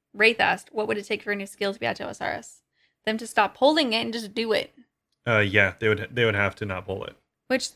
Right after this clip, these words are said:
Speaker 1: just do it, you guys.
Speaker 2: I mean,
Speaker 1: Just
Speaker 2: I
Speaker 1: do
Speaker 2: think,
Speaker 1: it.
Speaker 2: I think the
Speaker 1: <laughs>
Speaker 2: last one, which was warding, got really close, but it, seemingly it's, like, not, it's a meme, but it's also not a meme at the same time where, like,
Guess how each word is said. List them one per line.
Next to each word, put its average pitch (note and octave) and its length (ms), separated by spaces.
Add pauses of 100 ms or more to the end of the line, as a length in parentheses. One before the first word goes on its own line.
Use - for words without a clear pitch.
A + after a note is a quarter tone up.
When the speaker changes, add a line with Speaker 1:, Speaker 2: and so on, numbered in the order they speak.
(300)
Speaker 1:
just - 240
do C#4 200
it, - 80
you - 120
guys. - 340
Speaker 2:
I C#3 40
mean, C3 80
Speaker 1:
Just B2 100
Speaker 2:
I - 20
Speaker 1:
do F4+ 100
Speaker 2:
think, - 240
Speaker 1:
it. - 100
Speaker 2:
I A#2+ 100
think D3+ 220
the A2 120
Speaker 1:
<laughs> G#2+ 120
Speaker 2:
last G#2+ 200
one, B2 280
which G2 180
was F#2+ 180
warding, G#2+ 600 (140)
got G#2+ 280
really G#2 360
close, A2 500
but G2+ 440 (1200)
it, A#2+ 280
seemingly E3 440
it's, A#2+ 120
like, B2+ 160
not, A#2 320 (300)
it's C#3 140
a F3+ 60
meme, D3 540
but A#2+ 220
it's A#2 160
also C3+ 340
not G2 380
a G#2+ 40
meme G2 300
at G#2 100
the G#2 80
same G2+ 300
time G#2+ 520
where, G2 500 (680)
like, F#2+ 320